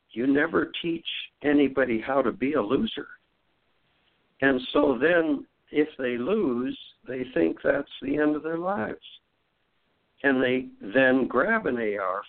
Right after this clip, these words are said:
fifteen, go back to the school that they feel failed them,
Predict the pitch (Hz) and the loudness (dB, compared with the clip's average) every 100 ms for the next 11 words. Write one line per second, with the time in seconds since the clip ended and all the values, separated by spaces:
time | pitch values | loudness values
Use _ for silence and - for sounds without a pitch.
0 | - - 95 - 98 101 139 160 113 123 | -12 -12 -12 -8 -4 -2 -2 -2 0 0
1 | 156 185 - 131 110 - - 113 107 110 | 0 0 -2 -4 -4 -8 -6 -4 -4 -4
2 | 104 - 98 - - 104 95 - 117 98 | -8 -8 -8 -8 -2 0 0 0 2 2
3 | 90 87 92 - | 2 -4 -4 -4